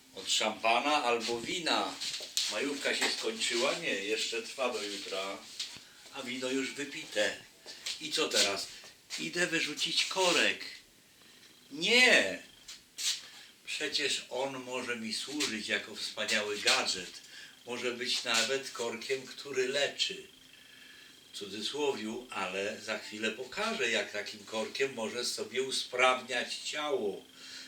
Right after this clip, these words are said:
Nie mówiąc już o tym, że niektórzy powinni zatkać sobie te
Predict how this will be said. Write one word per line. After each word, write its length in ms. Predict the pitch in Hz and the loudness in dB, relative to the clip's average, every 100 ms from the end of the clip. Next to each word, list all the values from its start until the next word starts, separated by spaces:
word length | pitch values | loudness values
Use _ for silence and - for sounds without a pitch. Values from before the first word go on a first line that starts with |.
| - - | -18 -10
Nie 200 | 131 135 | -2 0
mówiąc 680 | 127 175 185 151 139 127 - | 0 2 2 4 2 2 -4
już 240 | 127 113 | -4 -4
o 180 | - 139 | -2 -2
tym, 200 | 131 143 | -2 -4
że 160 | 120 127 | -2 -2
niektórzy 440 | 123 - 135 135 | -2 -6 -4 -2
powinni 600 | 131 123 131 139 135 127 - - - - | -2 -6 -6 -8 -8 -10 -12 -14 -2 -2
zatkać 680 | 117 127 147 - - 123 117 | 0 4 4 4 2 4 4
sobie 440 | - 127 120 123 117 | 4 2 2 0 2
te 360 | 123 113 107 | 2 2 2